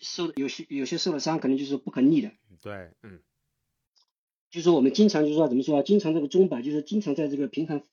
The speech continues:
Speaker 1: 平衡的位置附近
Speaker 2: 嗯。
Speaker 1: 来回摆，摆来摆去。
Speaker 2: 嗯。
Speaker 1: 偶尔你要，你要用力甩一下。
Speaker 2: 嗯。
Speaker 1: 但是大部分时间，因为怎么说呢？就是说它，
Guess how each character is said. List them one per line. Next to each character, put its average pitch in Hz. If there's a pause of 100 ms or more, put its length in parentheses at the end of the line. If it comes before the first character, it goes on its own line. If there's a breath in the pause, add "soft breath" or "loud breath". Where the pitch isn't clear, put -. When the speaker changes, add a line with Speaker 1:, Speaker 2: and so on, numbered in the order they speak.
(140)
Speaker 1:
平 160
衡 160
的 151
位 160
置 139
附 131
近 135
Speaker 2:
嗯。 101 (140)
Speaker 1:
来 139
回 151
摆， - (300)
摆 -
来 -
摆 233
去。 113
Speaker 2:
嗯。 98 (360 loud breath)
Speaker 1:
偶 160
尔 151
你 117
要， 131 (960)
你 127
要 143 (200)
用 165
力 131
甩 -
一 113
下。 104
Speaker 2:
嗯。 90 (180)
Speaker 1:
但 156
是 131 (100)
大 196
部 160
分 151
时 123
间， 131 (160)
因 196
为 208
怎 151
么 123
说 165
呢？ 160
就 151
是 151
说 160 (400)
它， 185